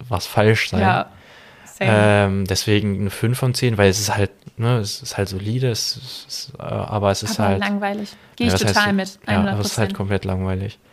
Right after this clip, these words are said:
Speaker 2: Also ich finde es auch gar nicht mal so schön gemacht. Die Blässe ist halt einfach so, so,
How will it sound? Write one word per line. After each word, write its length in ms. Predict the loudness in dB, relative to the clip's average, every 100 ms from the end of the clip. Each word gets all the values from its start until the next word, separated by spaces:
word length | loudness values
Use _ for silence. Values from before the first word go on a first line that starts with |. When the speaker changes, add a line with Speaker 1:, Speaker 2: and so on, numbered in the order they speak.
| -20 -6
Speaker 2:
Also 120 | -4
ich 80 | -2
finde 160 | -2 -2
es 120 | 0
auch 100 | 2
gar 160 | 4 2
nicht 140 | 2
mal 100 | 0
so 140 | 0
schön 200 | -4 -2
gemacht. 360 | 0 0 0 -2
Die 240 | -4 -4
Blässe 420 | -4 0 0 0 -6
ist 140 | -8
halt 100 | -6
einfach 240 | -6 -6
so, 400 | -8 -8 -6 -6 -6 -20 _ _ _
so, 260 | -4 -4